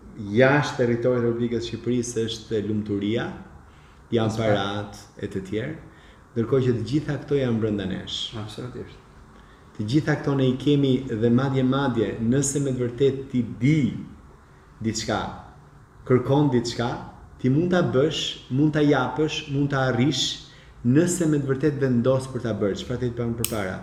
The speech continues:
Speaker 1: vetbesimi. Ndërsa një nga gjërat që unë, e, do doja të ndaja, ne e diskutuam pak më përpara, është me vetbesimi ta shoqërosh patjetër me vetdisiplinë.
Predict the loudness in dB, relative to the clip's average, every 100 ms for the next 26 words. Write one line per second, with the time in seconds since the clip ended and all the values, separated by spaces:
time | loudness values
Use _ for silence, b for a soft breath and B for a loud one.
0 | -10 0 0 0 -4 -2 -2 -2 -6 -14
1 | -20 -20 -20 -20 -20 -20 B B B 4
2 | 6 6 2 2 0 0 2 2 2 6
3 | 6 6 2 -2 0 0 0 -4 -6 -8
4 | -10 -12 -12 -14 -8 -4 2 6 6 6
5 | 4 -2 0 0 0 -2 -4 -10 -16 -14
6 | -4 -2 -2 -6 -10 -8 -6 -6 -6 -8
7 | -8 -6 -4 -4 -4 -8 B B B B
8 | B -12 -4 0 2 2 0 0 0 0
9 | -2 -6 -4 -4 -4 -8 -6 -4 -4 -6
10 | -6 -8 -10 -12 -12 -12 -16